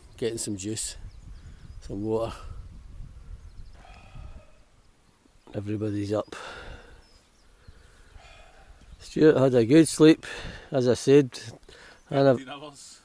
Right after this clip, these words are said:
Speaker 1: Aye, thirteen hours, eh?
Speaker 2: So I'm still a bit tired.
Speaker 1: Aye. Yeah,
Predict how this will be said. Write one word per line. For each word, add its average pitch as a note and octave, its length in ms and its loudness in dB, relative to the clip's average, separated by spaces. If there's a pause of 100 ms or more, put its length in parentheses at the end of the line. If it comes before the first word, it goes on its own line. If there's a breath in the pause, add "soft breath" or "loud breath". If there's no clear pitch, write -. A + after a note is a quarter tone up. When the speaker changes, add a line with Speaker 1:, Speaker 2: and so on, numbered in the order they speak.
(120)
Speaker 1:
Aye, C#3 360 6
thirteen D#3+ 520 6
hours, C#3 400 6
eh? D#3+ 140 8 (1120 soft breath)
Speaker 2:
So F3+ 100 -14
I'm E3 120 -12
still A#3 200 -14
a F#3+ 40 -14
bit D#3 120 -12 (100)
tired. C3+ 300 -12 (420)
Speaker 1:
Aye. D3 400 4 (2500 loud breath)
Yeah, B2 300 2